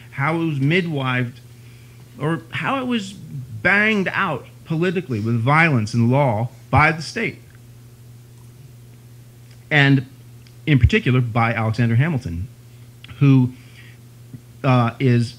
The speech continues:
the sort of the mastermind of the hidden developmentalist state in America. And he writes this report in seventeen ninety-one, the Report on Manufactures, which no one reads, even now in the Hamiltonian moment. A-, and no one reads it because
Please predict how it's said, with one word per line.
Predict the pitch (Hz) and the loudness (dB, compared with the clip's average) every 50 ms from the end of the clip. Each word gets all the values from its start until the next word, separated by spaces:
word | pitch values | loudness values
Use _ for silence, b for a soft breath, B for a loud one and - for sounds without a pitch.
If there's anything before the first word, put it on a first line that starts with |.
| - - | -18 -16
the | 208 247 180 123 131 123 | -12 -8 -4 -2 -2 -2
sort | 110 - 151 143 | -2 0 0 0
of | 127 110 107 | 0 0 0
the | 113 123 | 0 2
mastermind | 127 127 135 143 160 185 180 - - 165 135 127 127 123 120 120 123 123 123 123 - | 2 4 4 4 4 4 2 0 -2 -2 0 0 0 0 0 0 0 0 -2 -2 -2
of | 131 127 123 117 | -2 -2 -2 -2
the | 120 120 | -2 -4
hidden | 117 - 170 170 160 160 | -4 -2 -2 -2 -2 -2
developmentalist | 143 139 127 135 135 139 127 127 127 127 - 127 120 117 113 | -2 -2 0 0 0 0 0 2 2 0 0 0 -2 -4 -4
state | - - - 120 117 110 - | -6 -6 -4 -4 -2 -2 -2
in | 110 110 | -2 -2
America. | 107 110 117 117 104 92 - 80 78 - B B B B B B - | 0 0 0 0 0 -2 -6 -10 -12 -14 B B B B B B -8
And | 107 107 | -4 -2
he | 113 110 | -2 -2
writes | 110 110 107 101 - - | -2 -2 -4 -6 -8 -8
this | 107 92 87 - - - - - - - - - - | -10 -10 -10 -10 -16 -20 -20 -20 -20 -20 -20 -14 -8
report | 127 117 107 - - 139 135 131 | -6 -6 -2 2 4 4 4 4
in | 123 113 | 0 -2
seventeen | - - 131 123 123 113 120 120 | 0 0 0 2 2 2 2 2
ninety-one, | 123 123 120 117 113 127 135 135 135 | 4 4 2 2 2 2 4 4 4
the | 120 | 4
Report | 113 110 - - 127 127 127 | 2 2 4 4 4 4 4
on | 123 120 | 4 4
Manufactures, | 120 120 120 117 110 - 147 139 139 - - 123 117 104 | 4 4 4 2 2 2 0 0 0 0 -2 -4 -4 -4
which | 98 95 - | -4 -6 -6
no | - 101 123 151 | -2 0 2 2
one | 160 165 156 | 4 4 4
reads, | 139 139 143 143 143 131 113 | 4 4 2 2 2 0 0
even | 120 120 123 127 127 | 0 0 2 2 2
now | 123 123 127 123 | 2 2 2 2
in | 120 | 2
the | 117 | 4
Hamiltonian | 113 127 123 123 120 - 127 127 127 123 117 117 | 4 4 4 4 2 4 4 4 6 6 6 6
moment. | 120 117 120 123 120 120 B B B B B B B B B | 4 6 4 4 2 0 B B B B B B B B B
A-, | 120 120 - - - - - - | -8 -8 -8 -8 -12 -12 -4 0
and | 135 139 | 2 4
no | 147 165 180 | 4 6 4
one | 202 196 175 | 4 4 4
reads | 170 175 185 185 147 | 4 4 4 4 4
it | 151 160 143 123 | 0 -2 -2 0
because | 139 151 139 - - 147 143 139 127 - | 0 0 0 0 0 0 0 0 -2 -4